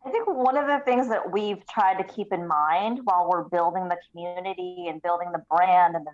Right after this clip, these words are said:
visuals, like, we don't wanna be too met, too much of, like, one thing, but we still, like, we want to be able to, like, I think, you know, there's no, it's not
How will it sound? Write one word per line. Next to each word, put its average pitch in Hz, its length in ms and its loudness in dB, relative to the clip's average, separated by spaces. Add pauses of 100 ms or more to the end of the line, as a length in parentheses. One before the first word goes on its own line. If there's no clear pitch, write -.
(100)
visuals, 175 560 4 (280)
like, 196 160 2 (340)
we 247 680 -4 (280)
don't 262 220 4
wanna 285 280 4
be 208 340 -6
too 208 240 -6
met, 180 400 4
too - 160 -8
much 175 240 2
of, 175 120 -2
like, 156 260 0
one 165 400 0
thing, 160 420 -4 (220)
but 190 100 -2
we 190 220 -6
still, - 540 2
like, 175 200 4
we 196 140 2
want 190 380 4 (100)
to 180 60 -18
be 175 180 -2
able 170 260 2 (120)
to, 170 260 0
like, 180 140 0
I - 20 -4
think, 202 240 -2 (180)
you 208 80 0
know, 170 120 2
there's 202 240 0
no, 202 440 4
it's 175 220 -8
not 185 280 0